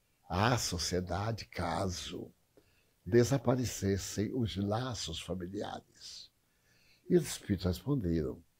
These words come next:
que seria uma recrudescência do egoísmo, um retorno à barbárie. Porque através da educação doméstica, nós trabalhamos os impulsos,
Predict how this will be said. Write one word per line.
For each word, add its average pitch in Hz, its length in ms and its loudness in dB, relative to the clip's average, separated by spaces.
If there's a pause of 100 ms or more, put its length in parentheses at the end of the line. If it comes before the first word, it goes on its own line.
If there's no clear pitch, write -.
(280)
que 95 120 4
seria 90 580 2
uma 90 220 -2
recrudescência 113 1600 -4 (420)
do 92 140 2
egoísmo, 80 1000 2 (500)
um 165 100 2
retorno 98 880 2
à 113 160 0
barbárie. 73 920 -4 (720)
Porque 139 200 4
através 156 500 6
da 110 240 0 (140)
educação 104 960 0 (120)
doméstica, 104 1120 -2 (640)
nós 92 360 6
trabalhamos 92 680 2
os 90 180 -4
impulsos, - 1000 -6